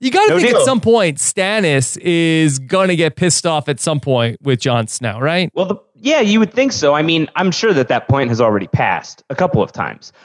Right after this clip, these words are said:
Speaker 2: Uh, the problem there is, where is Stannis going to go right now? Stannis right this second kind of needs the Night's Watch. I mean, that's where he's shacked up.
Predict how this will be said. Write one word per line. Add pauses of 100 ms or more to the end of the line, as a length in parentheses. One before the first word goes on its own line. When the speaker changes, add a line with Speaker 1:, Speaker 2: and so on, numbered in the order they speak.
(140)
Speaker 2:
Uh,
the
problem
there
is, (380)
where
is
Stannis
going
to
go
right
now? (160)
Stannis
right (100)
this
second
kind
of (320)
needs (140)
the
Night's
Watch.
I
mean,
that's
where
he's
shacked
up.